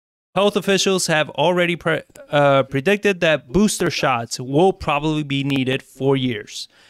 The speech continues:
Scientists said the cons-, uh, the concept of herd immunity has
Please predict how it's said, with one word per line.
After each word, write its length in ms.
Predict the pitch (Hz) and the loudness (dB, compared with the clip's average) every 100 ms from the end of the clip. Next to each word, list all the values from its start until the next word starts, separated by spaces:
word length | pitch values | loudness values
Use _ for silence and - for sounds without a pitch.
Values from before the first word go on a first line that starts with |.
| _ - | _ -6
Scientists 880 | - 165 196 196 - 208 208 - - _ | -2 0 0 -2 0 2 2 -2 -8 _
said 400 | - - 160 160 | -4 0 0 0
the 100 | 160 | -4
cons-, 400 | 160 135 135 - | -4 -6 -6 -8
uh, 640 | - - 143 139 135 131 131 | -8 -2 2 4 4 2 0
the 80 | 123 | -4
concept 500 | - 180 185 202 185 | -2 0 0 -2 -2
of 120 | 143 | -6
herd 180 | - 175 | -2 -2
immunity 420 | 180 180 180 175 | 0 -2 -2 -2
has 220 | 160 151 | -2 -2